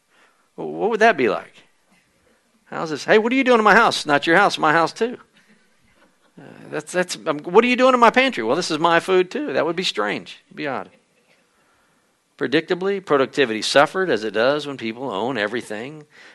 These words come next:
No one wants to work. Robert Cushman, preaching against owning property, said this, "Nothing in the world more resembles heavenly happiness than for men to live as one,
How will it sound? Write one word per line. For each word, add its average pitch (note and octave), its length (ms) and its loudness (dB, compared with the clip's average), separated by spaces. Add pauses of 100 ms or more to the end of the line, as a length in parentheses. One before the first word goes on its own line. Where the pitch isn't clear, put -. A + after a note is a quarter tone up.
No F#2 100 -10
one A2 220 -6
wants C3+ 220 -4
to E3 100 -2
work. C#3 400 -2 (460)
Robert C3+ 320 -4
Cushman, C3+ 480 -6 (260)
preaching D3+ 380 -2
against A#2+ 420 -4
owning B2+ 320 -4
property, A#2 400 -2
said G#2+ 220 -6
this, A2+ 320 -8 (180)
"Nothing E3 380 -6
in G3 80 -2
the F#3+ 40 -2
world D#3 340 -2
more C#3 180 -4
resembles C3 460 -4
heavenly D3+ 340 -6
happiness - 640 -8 (320)
than G#2+ 140 -12
for G#2+ 100 -10
men G2 240 -6
to A#2+ 80 -4
live A#2+ 160 -2
as A#2 120 -6
one, D3+ 300 -10